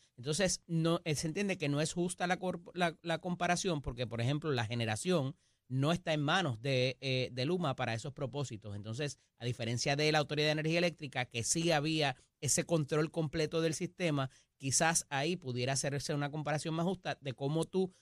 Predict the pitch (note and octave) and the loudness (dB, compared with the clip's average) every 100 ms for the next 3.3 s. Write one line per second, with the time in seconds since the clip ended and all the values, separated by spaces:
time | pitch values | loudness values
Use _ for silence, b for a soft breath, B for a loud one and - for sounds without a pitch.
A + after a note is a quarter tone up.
0 | b D3 D3 - D#3+ D3 G3 F#3+ D#3 D3 | b -4 -4 0 -2 2 2 0 0 0
1 | C3 B2 C3+ D3 D3 D3+ B2 B2 A2+ G2 | 2 2 2 2 0 0 2 2 0 -10
2 | - B2 - C3+ C#3+ C#3+ D3 D3 D#3 F3+ | -6 -6 -2 0 0 0 2 4 4 4
3 | E3+ D3 - | 4 2 -4